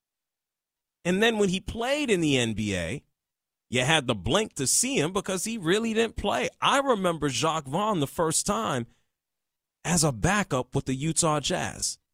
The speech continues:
A backup for the aging Karl Malone, or more specifically, John Stockton. And he played about ten years in the league, n-, never getting a lot of burn. He was, he was, like, sometimes the second or third point guard,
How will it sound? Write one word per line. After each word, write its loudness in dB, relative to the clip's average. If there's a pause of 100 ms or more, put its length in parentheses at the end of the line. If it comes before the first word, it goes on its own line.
(840)
A 2
backup 0
for -2
the -6
aging -2
Karl 2
Malone, 0
or 2
more 2
specifically, -2 (480)
John 0
Stockton. -2 (1300)
And -6
he 2
played 2
about 0
ten 0
years 0
in -2
the -2
league, -4
n-, 0
never 4
getting 0
a 2
lot 2
of -6
burn. -2
He -6
was, -6 (560)
he -2
was, 0
like, 0 (840)
sometimes 0
the 0
second 0
or 2
third 0
point -4
guard, -2